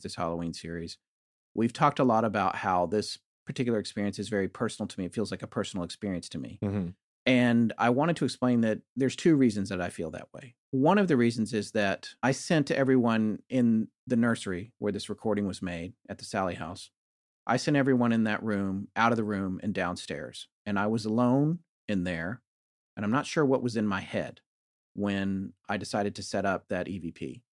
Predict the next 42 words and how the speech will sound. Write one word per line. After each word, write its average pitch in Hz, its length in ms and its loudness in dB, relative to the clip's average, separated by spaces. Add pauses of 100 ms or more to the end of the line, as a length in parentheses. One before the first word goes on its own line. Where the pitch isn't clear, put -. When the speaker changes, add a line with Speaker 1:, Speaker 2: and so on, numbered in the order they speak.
(420)
Speaker 1:
The 151 160 6
only 202 140 8
thing 202 240 4
I 131 160 6
knew 135 340 6
prior 117 320 4
to 127 80 4
that 135 200 2
was 127 140 -2
that 117 100 0
I 110 100 2
had 110 100 -2
had 107 160 0
a 104 40 0
strange 113 380 -2
feeling 92 520 -4 (200)
in 110 100 -2
my 87 120 -2
chest. - 480 -8 (340)
And 107 160 0
we'll 101 240 -2
talk 110 180 -6
about 98 200 -2
that 95 140 0
in 87 60 -6
a - 40 -8
second, 95 420 -4
but 101 220 -4
there 120 120 0
was 117 140 -2
a 120 40 -2
strange 131 340 0
feeling 107 260 -2
in 95 60 -2
my 90 120 -4
chest - 300 -8
in 90 80 -6
that 87 180 -6
room. 87 240 -8 (320)
But 131 120 4
it 139 120 4
wasn't 170 420 4